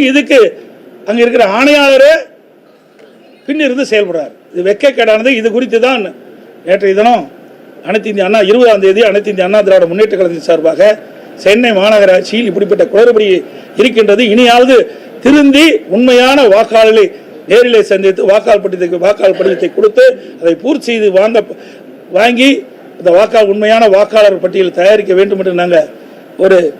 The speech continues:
போராட்டத்தை நேற்று நடத்தியிருக்கிறாங்க. காஞ்சிபுரத்திலையும் நடத்தியிருக்கிறாங்க.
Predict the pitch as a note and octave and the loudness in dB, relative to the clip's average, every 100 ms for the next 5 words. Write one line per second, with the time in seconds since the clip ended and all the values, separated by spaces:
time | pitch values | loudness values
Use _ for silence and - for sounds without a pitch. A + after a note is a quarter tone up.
0 | - - G3 A3 G3+ F#3+ F#3 E3+ E3 F#3 | -18 -2 2 2 0 -2 -4 -4 -4 -2
1 | G3 F3 E3+ F#3 G3+ - - - - F#3 | -2 -2 -2 0 0 -2 -12 -20 -10 -4
2 | A#3 A3 G3+ F#3 G#3+ F3+ F3 E3+ E3+ F3 | -2 0 0 0 0 -2 -4 -6 -4 -4